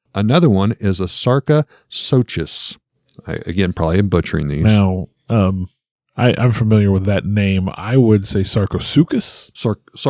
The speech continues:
Speaker 2: I can't,
Speaker 1: Sarcosuchus?
Speaker 2: but I can't be, you know, I'm, I'm not trying to correct you. I
Speaker 1: No,
Speaker 2: don't know
Speaker 1: no,
Speaker 2: which one's
Speaker 1: no,
Speaker 2: right.
Speaker 1: no. We'll say it both ways and we're
Speaker 2: <laughs> We're
Speaker 1: covered.
Speaker 2: covered.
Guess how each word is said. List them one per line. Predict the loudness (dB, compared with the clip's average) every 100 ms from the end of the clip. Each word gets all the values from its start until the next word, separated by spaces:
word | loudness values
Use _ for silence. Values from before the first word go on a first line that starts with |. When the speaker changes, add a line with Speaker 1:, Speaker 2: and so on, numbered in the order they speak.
| -2
Speaker 2:
I | -2
can't, | 2 2 2
Speaker 1:
Sarcosuchus? | 0 2
Speaker 2:
but | 0
I | 0
can't | 0 -4 -2
be, | -4
you | -4 -6 -2
know, | -2
I'm, | -2 -4
I'm | -2
not | 0 0
trying | -2
to | 0
correct | 0 0
you. | 2
I | 4
Speaker 1:
No, | 6
Speaker 2:
don't |
know | 6
Speaker 1:
no, | 4
Speaker 2:
which | 4
one's | 2 2
Speaker 1:
no, | 2
Speaker 2:
right. | 0 -4
Speaker 1:
no. | -6 -8 _
We'll | -10 -6 -4
say | -4 -4
it | -6 -4
both | 0 0 2
ways | 2 2
and | 2 0
we're | 0
Speaker 2:
<laughs> |
We're |
Speaker 1:
covered. | 0 2 2 2 0
Speaker 2:
covered. | -2 -4 -4